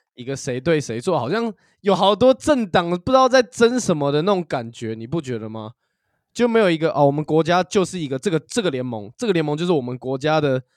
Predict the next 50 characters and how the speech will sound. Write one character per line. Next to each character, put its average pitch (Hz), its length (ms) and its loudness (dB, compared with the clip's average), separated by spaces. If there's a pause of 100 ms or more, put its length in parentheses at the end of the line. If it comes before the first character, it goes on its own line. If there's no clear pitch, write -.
(320)
最 185 240 6
高 165 320 4
篮 143 200 -2
球 131 220 -4
殿 135 260 -4
堂， 92 300 -14
然 110 80 -6
后 139 60 -4
我 139 60 -6
们 123 120 -8
好 120 200 -2
好 120 180 -2
的 107 140 -8
把 95 260 -12 (720)
最 190 180 2
好 123 140 -4
的 113 100 -10
人 110 220 -12
才 113 220 -10
都 127 120 -6
放 139 240 -4
到 127 140 -4
这 123 160 -6
边， 110 420 -8
最 156 220 -2
好 117 180 -6
的 104 140 -12
教 143 260 0
练、 135 240 -4
最 156 160 -2
好 113 140 -8
的 98 100 -12
裁 110 320 -8
判、 117 300 -6 (320)
最 170 140 -2
好 123 120 -4
的 104 100 -8
训 139 280 -4
练 135 200 -4
员、 98 260 -12
最 147 140 -6
好 113 120 -8
的 98 80 -10
球 101 300 -10
员 101 120 -10
全 110 120 -16
部 113 100 -12
放 117 240 -10
进 101 200 -20
来， 82 80 -20